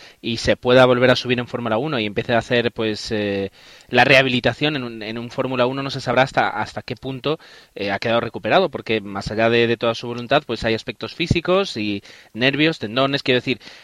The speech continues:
hay un punto en el que, en el que, pues, pueden quedarle secuelas y nadie, nadie se ha aventurado a asegurar que,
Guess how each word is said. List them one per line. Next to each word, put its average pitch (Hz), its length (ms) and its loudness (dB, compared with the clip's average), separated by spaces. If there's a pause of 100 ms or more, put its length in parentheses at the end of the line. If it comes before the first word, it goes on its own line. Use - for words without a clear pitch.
(100)
hay 131 180 0
un 131 120 -4
punto 135 240 0
en 147 60 4
el 143 100 0
que, 120 240 2
en 117 120 -2
el 110 180 -4
que, 101 720 -4
pues, - 280 -14
pueden 120 280 0
quedarle 127 260 6
secuelas 143 500 2
y 113 140 -6
nadie, 127 520 6
nadie 127 320 0
se 131 200 0
ha 123 160 6
aventurado 120 640 2
a 113 120 2
asegurar 110 480 -4
que, 113 160 -6